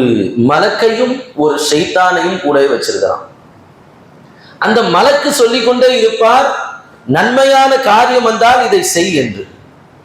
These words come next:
தீய காரியம் நஃப்ஸில் இருந்து ஏற்பட்டால், "இதை செய்யாத" என்று சொல்வார். ஆனால்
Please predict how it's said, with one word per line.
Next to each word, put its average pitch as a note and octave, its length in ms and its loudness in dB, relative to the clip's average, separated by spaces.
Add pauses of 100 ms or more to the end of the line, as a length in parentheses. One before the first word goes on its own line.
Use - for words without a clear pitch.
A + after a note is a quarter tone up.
(840)
தீய C#4 340 2
காரியம் B3+ 800 2
நஃப்ஸில் B3+ 380 0
இருந்து A3+ 320 0
ஏற்பட்டால், A#3+ 640 2
"இதை G#3 160 0
செய்யாத" B3 560 2
என்று G3+ 240 0
சொல்வார். A2+ 680 -2 (600)
ஆனால் F#3+ 340 2